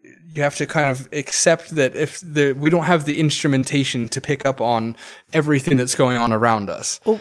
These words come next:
Speaker 2: I, I
Speaker 1: Um,
Speaker 2: think, uh, I, I think a lot of us trying to wrangle our minds around this is, um, we think too significantly. We think about s-, things that are too significant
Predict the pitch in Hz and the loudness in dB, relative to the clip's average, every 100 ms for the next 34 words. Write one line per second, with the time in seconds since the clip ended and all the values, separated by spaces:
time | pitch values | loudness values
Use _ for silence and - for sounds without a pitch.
0 | - 226 233 240 302 269 269 190 214 - | 2 4 6 4 2 2 2 4 2 2
1 | 220 233 240 - - - 185 185 226 208 | 0 2 -2 -4 -10 0 4 6 6 6
2 | 185 - 196 185 160 160 175 175 156 143 | 4 4 2 4 4 4 4 2 2 2
3 | 147 143 147 139 139 135 - 165 147 143 | 0 0 -2 -2 -2 -4 -4 -2 -2 0
4 | - 147 139 135 135 135 _ - 180 208 | -2 0 0 -2 -6 -12 _ -10 -4 2
5 | 202 226 220 - 208 190 214 170 160 - | 4 4 2 -2 -2 0 0 2 0 0
6 | 165 151 143 131 147 165 170 185 170 - | -2 -2 -2 -4 -4 -4 -4 -4 -4 -6
7 | - _ _ - 170 165 170 160 156 - | -10 _ _ -2 0 2 4 4 2 0
8 | 175 - 156 156 156 151 135 135 | 0 0 0 0 0 -2 -4 -4